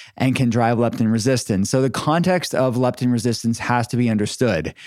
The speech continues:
because there's sort of two camps of people with leptin resistance. There's people that have metabolic syndrome and people that have insulin resistance. And insulin resistance is well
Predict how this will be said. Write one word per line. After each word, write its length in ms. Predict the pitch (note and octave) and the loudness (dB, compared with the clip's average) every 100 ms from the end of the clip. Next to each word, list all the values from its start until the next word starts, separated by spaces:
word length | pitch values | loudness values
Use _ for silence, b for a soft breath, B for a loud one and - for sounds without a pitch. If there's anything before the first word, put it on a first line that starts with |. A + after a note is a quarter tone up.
| B B B | B B B
because 380 | C3 C3+ B2+ A#2+ | 0 2 2 2
there's 180 | A#2+ | -2
sort 200 | - F3 | 0 0
of 120 | B2+ - | 0 -2
two 300 | - G#3 G3 | -2 0 0
camps 440 | - C#3+ C#3 B2+ | 0 2 2 0
of 100 | A2 | 0
people 340 | - A#2 B2+ | 0 0 2
with 140 | A#2 G#2+ | 2 2
leptin 340 | A#2 - A#2 | 0 2 0
resistance. 560 | A2+ A2+ G#2+ - E2+ F2 | 2 2 0 0 -2 0
There's 220 | A2 G#2 | -2 -2
people 560 | - C3 C#3+ C#3 B2+ - B B B - | -2 0 2 2 0 -4 B B B -2
that 180 | A#2+ G#2+ | 2 4
have 260 | B2 B2 | 4 4
metabolic 600 | A#2+ A2+ G#2 G#2+ G#2 B2+ | 4 2 2 2 2 2
syndrome 480 | - D#3 F3 G#3 G#3 B B B | 0 2 2 2 0 B B B
and 160 | - A#2 | -2 2
people 260 | C3 C3 B2 | 2 2 2
that 200 | G#2+ A2+ | 2 2
have 260 | A#2+ A2 | 2 2
insulin 360 | A2+ A#2 A#2 A2+ | 2 0 0 0
resistance. 600 | G#2+ B2 A#2+ D#3+ D#3+ B2+ | 2 0 0 0 0 0
And 120 | A2+ | 2
insulin 340 | C#3 C#3+ C#3 B2 | 2 0 2 2
resistance 560 | A#2 C3 - C3 B2+ | 2 0 0 -2 0
is 140 | A#2 A2+ | -2 0
well 420 | A#2+ A#2 A2+ | 2 2 0